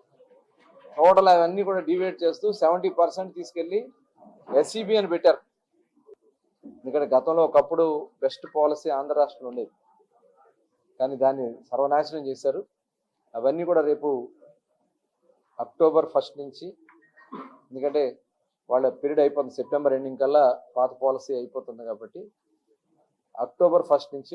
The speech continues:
ఒక మంచి బెస్ట్ పాలసీ ప్రజలకి అందుబాటులో విధంగా, సామాన్యుడికి, సామాన్యుడికి కూడా అందుబాటులో ఉండే విధంగా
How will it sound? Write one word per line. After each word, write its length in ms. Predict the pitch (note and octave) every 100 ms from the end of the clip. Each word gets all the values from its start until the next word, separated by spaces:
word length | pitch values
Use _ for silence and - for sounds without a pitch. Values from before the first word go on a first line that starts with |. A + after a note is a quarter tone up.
| D#3+
ఒక 120 | - A#2
మంచి 240 | C#3 E3 E3 C3
బెస్ట్ 220 | C3+ - -
పాలసీ 360 | C3 B2+ D3+ E3 _
ప్రజలకి 420 | B2+ B2+ D3+ - C#3+
అందుబాటులో 460 | A#2+ C3+ C#3 C3+ C3
విధంగా, 240 | A#2+ B2+ D3+ -
సామాన్యుడికి, 720 | C3 D3+ E3 E3 D#3+ C3+ - - _ _ _ _ _ _ _ _ _ -
సామాన్యుడికి 640 | B2+ D#3 D#3+ D#3+ D3+ - C#3+
కూడా 120 | D#3 C#3
అందుబాటులో 440 | C3+ C#3+ C3+ C3
ఉండే 140 | B2 B2
విధంగా 300 | A#2+ B2+ C#3+